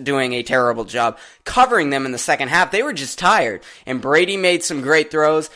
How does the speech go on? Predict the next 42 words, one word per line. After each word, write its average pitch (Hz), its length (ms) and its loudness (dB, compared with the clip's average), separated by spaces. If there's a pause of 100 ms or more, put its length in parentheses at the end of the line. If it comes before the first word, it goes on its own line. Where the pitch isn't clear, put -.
(120)
and 127 140 -4
that 143 160 2
defensive 175 540 -4
front 170 240 -2
wasn't 135 260 0
as 131 160 -2
effective. 151 520 -2
The 131 40 -10
Patriots 151 540 -6 (340)
made 156 240 2
an 151 60 -2
adjustment. 147 500 -2
They 135 140 -2
typically 160 420 -2
had 147 220 4
an 139 80 -2
extra 139 280 -2
offensive 131 520 -2
lineman 127 480 -2
blocking, 127 640 0 (360)
uh, 117 380 2
in 123 100 -6
the 120 60 -10
second 131 320 -2
half, 131 240 2
more 135 240 0
so 135 260 2
than 127 220 0
in 123 80 -6
the 117 80 -8
first 143 380 -4
half. 110 280 -2 (460)
And, 127 400 -2
uh, 120 300 2 (720)
Atlanta's 147 420 -2
defense 147 380 -4
just - 140 -8
got 127 140 -2
tired 127 400 0
very 131 280 0
quickly. 120 480 -4
And 123 320 -2